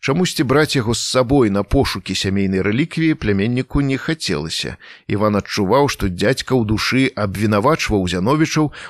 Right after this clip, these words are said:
у мяккацеласці і недзелавітасці. Вось ён і іншая справа. Калі б гэта Міканор Капцюх меў тую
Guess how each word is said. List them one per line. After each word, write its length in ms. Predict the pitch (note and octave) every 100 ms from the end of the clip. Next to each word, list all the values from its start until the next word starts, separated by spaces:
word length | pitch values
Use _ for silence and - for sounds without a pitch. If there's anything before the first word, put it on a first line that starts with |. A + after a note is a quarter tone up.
| -
у 80 | G#2+
мяккацеласці 1040 | G#2+ - G2+ - C#3 D#3 C#3+ - C3+ C#3
і 200 | - B2 A#2+
недзелавітасці. 1120 | B2 A2 B2 C3+ D3+ C3+ - - - C#2+ - - - - -
Вось 260 | F2 -
ён 240 | G#2+ D#3 D3 -
і 100 | C#3+ B2+
іншая 320 | F#2+ - D#2+
справа. 560 | - E2+ D#2+ D2+ - -
Калі 240 | G2 G2
б 100 | F#2+ G2+
гэта 180 | F#2+ F#2
Міканор 540 | F#2+ - F2+ G#2+ F#2+
Капцюх 800 | - E2 - - E3 F3+ C3+ -
меў 320 | G2+ A2 F2+
тую 260 | - A#2+